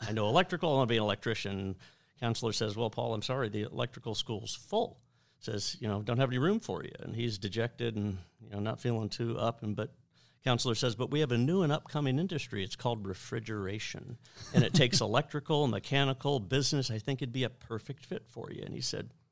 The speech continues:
"Okay, I'll give it a shot." So he took refrigeration and business, graduated, worked for a few small companies, but in the nineteen fifty-two, he started his own company, Hobica's Refrigeration, out of his garage,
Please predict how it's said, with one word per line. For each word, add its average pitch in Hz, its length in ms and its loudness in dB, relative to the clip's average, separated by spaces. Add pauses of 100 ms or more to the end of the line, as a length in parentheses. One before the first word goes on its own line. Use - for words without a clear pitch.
(100)
"Okay, 208 280 -2 (140)
I'll 123 80 0
give 139 140 0
it 160 80 -2
a 175 40 -2
shot." - 280 -4 (480)
So 117 280 6
he 101 140 -2
took 143 160 4
refrigeration 151 720 2
and 104 100 2
business, 147 420 2
graduated, 139 680 2 (540)
worked 127 160 -2
for 131 120 2
a 113 60 2
few 127 160 2
small 120 240 2
companies, 117 500 -2
but 113 160 0
in 113 80 -2
the 110 100 0
nineteen 107 380 0
fifty-two, 107 520 -4
he 104 100 -2
started 104 500 -2
his 104 360 -2
own 120 240 0
company, 101 400 -4
Hobica's 107 500 -2
Refrigeration, 104 720 -2
out 101 120 -2
of 92 80 -6
his 98 180 -2
garage, 107 640 0